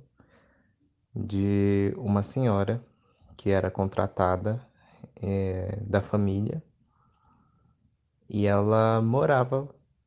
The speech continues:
né, com, com meu avô e com a minha avó. E só que essa moça, essa senhora,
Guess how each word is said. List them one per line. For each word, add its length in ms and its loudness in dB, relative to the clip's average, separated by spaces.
né, 140 -2
com, 580 -2
com 200 -6
meu 240 2
avô 420 -2
e 120 -6
com 160 -6
a 40 0
minha 260 0
avó. 260 -4
E 440 -2
só 240 0
que 140 -4
essa 220 0
moça, 580 -4
essa 340 -2
senhora, 680 -2